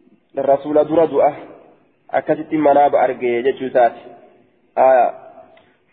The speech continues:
فدمعت عينا رسول الله صلى الله عليه وسلم، مما إجيل لمن رسول ربي نبوته،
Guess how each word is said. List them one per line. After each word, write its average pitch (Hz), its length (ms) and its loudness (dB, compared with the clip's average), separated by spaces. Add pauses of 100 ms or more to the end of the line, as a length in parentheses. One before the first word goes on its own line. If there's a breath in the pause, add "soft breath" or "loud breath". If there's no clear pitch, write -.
(200 soft breath)
فدمعت 156 800 2
عينا 165 320 -2
رسول 165 320 -2
الله 160 340 -2
صلى 151 120 -2
الله 156 320 0
عليه 160 180 2
وسلم، 175 600 0 (680)
مما 156 440 0 (420)
إجيل 180 340 0
لمن 175 240 0
رسول 165 400 0
ربي 160 440 -2 (600)
نبوته، 160 760 0